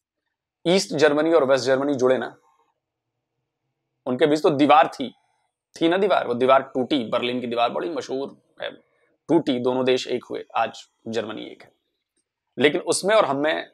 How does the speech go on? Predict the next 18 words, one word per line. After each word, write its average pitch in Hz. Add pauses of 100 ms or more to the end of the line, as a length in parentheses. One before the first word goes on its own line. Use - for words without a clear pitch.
(140)
फर्क -
है, - (1900)
वहां 135
पर 160
रिलीजन 143
का 160
मसला 143
नहीं 139
था, - (440)
रिलीजन 120
का 131
मसला 120
यहां 104
पर -
है, - (840)
क्योंकि 123
आपका 127
देश 143